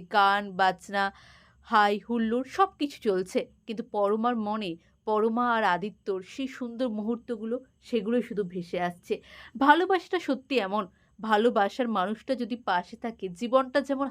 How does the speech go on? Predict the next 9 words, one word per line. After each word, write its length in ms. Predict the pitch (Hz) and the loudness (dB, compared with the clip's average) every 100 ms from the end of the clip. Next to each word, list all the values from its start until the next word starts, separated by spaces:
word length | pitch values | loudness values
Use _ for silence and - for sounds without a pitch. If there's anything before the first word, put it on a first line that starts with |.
| - | 2
হাজার 380 | 208 190 277 285 | 0 2 2 2
গুণ 180 | 285 294 - - - | 0 -4 -6 -20 -18
সুন্দর 520 | - 277 269 277 320 349 | -6 -2 -2 0 0 0
হয়ে 240 | 330 294 | 0 0
যায়, 240 | 254 208 170 _ | 2 -2 -2 _
তেমনি 300 | - 240 226 185 _ - - | -4 -2 -2 -6 _ -20 -12
একটা 220 | 247 247 262 - _ _ _ _ _ _ _ | -8 0 -2 -2 _ _ _ _ _ _ _
ভালোবাসার 760 | - - 196 233 247 247 269 247 | -10 0 4 4 2 0 0 -2
মানুষ 440 | 202 190 190 180 | 0 -2 -2 -8